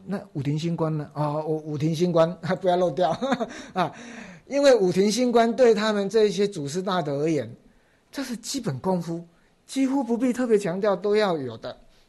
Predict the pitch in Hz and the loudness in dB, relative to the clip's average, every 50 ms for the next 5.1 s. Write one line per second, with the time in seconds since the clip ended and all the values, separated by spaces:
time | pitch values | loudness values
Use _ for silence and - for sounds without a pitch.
0 | _ _ _ _ _ _ _ _ _ _ _ _ _ _ _ _ _ _ _ - | _ _ _ _ _ _ _ _ _ _ _ _ _ _ _ _ _ _ _ -10
1 | - 233 269 277 254 214 196 190 190 196 190 180 185 180 226 226 208 202 - - | -2 0 2 4 4 4 4 4 2 2 2 0 -2 0 -2 -2 -2 -2 -6 -12
2 | - - 254 220 185 226 226 185 220 208 208 202 - 208 208 196 180 196 240 247 | -8 -4 -4 0 2 2 2 2 2 2 2 0 0 -2 0 2 4 4 4 4
3 | 208 196 - 247 233 196 190 185 185 220 220 190 190 135 127 139 - - 190 190 | 4 2 4 2 2 4 6 4 6 4 4 0 -2 -4 -4 -4 -6 -4 -4 -4
4 | 185 - 208 190 180 - - 139 131 131 123 113 107 123 131 127 135 139 135 - | -4 -4 -6 -6 -6 -6 -8 -8 -8 -8 -8 -8 -8 -8 -8 -6 -6 -6 -6 -6
5 | 143 135 | -8 -8